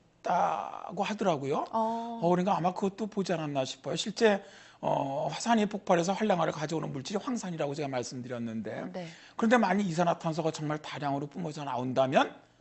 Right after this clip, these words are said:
Speaker 1: 이 겐지 씨나 이런 사람들의
Speaker 2: 음.
Speaker 1: 이론이 맞을 수도 있거든요.
Speaker 2: 음.
Speaker 1: 뭐 예를 들어 동아프리카의 올드 이뇨랭가의 화산의 지질 분석을 해보니까 용암의 그 이산화탄소 영이 한 삼십 퍼센트나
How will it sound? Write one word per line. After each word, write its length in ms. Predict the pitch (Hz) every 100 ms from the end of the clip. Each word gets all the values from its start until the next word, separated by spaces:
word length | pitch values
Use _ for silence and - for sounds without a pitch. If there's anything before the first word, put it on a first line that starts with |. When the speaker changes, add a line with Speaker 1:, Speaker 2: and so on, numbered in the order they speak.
| _ _ _ _ _ _ -
Speaker 1:
이 120 | 254
겐지 280 | - 208 180
씨나 300 | 190 214 254
이런 220 | 190 190
사람들의 300 | 175 165 180
Speaker 2:
음. 60 | 113
Speaker 1:
이론이 220 | 156 254
맞을 480 | 285 269 320 277 208
수도 200 | - 180
있거든요. 720 | 156 135 123 110 226 - 226
Speaker 2:
음. 380 | 226 226 214 208 - - - -
Speaker 1:
뭐 240 | 185 185
예를 140 | 220
들어 140 | 247 262
동아프리카의 880 | 214 202 - 185 175 185 170 190 -
올드 280 | 190 175 170
이뇨랭가의 680 | 165 151 156 147 147 147 143
화산의 460 | 147 147 147 151
지질 260 | - 151 135
분석을 300 | 135 127 143
해보니까 600 | 165 143 123 - 127 - - - - - 170
용암의 420 | 185 196 196 240
그 80 | 226
이산화탄소 680 | 185 160 156 151 147 139 143
영이 140 | 165
한 120 | 202
삼십 400 | 214 247 233 -
퍼센트나 600 | - 170 156 135 151 139